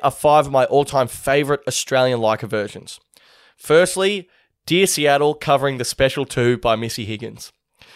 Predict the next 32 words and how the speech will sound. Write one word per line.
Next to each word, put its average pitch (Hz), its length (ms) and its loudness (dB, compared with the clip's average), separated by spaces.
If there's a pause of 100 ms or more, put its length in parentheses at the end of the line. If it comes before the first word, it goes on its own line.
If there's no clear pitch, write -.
(220)
Dude, 160 500 4 (480)
when 127 160 2
I 151 140 4
saw 139 340 0
this 202 220 0
pop 135 260 0
up 135 180 2
on 135 100 -8
my 127 140 2
newsfeed, 139 640 -2 (140)
I 127 80 4
was 143 180 0
like, 139 400 -2 (140)
literally 131 480 -4
like, 113 300 -2
"This 135 200 -6
is - 240 -10 (180)
just - 340 -8
crazy." 117 600 -4 (760)
It's 143 200 -2
like 151 180 0
this 151 180 -4
was 127 120 -2
made 120 300 0
for - 80 -10
me. 117 160 -2
One 131 160 2
of 143 60 2
my 139 100 2
favourite 147 500 -2
punk 123 280 -4
bands 110 400 -8